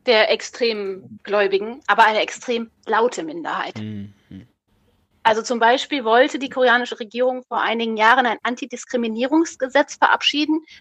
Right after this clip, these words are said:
Speaker 1: was verhindert wurde von christlichen, ähm, Gemeinden.
Speaker 2: Hm.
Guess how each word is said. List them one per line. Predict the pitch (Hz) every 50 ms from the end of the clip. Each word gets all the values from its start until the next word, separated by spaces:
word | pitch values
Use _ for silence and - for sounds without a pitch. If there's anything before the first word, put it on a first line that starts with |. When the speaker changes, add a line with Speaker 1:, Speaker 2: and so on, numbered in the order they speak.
| _ -
Speaker 1:
was | 214 220 -
verhindert | - 220 202 269 269 269 277 269 262 240
wurde | 240 240 233 233
von | - 202 202 -
christlichen, | - 220 208 - - - 202 - - 185 180 180 _ _ _ _ _ _ _ _ _ -
ähm, | 196 185 180 175 170 170 170 175 - _ _ _ _ _ _ _ _ _ _ _ _ _ _ _ _ _ _ _ -
Gemeinden. | 240 208 196 175 160 156 151 - _ - - - _ _ _ _ _ _ -
Speaker 2:
Hm. | 110 98 87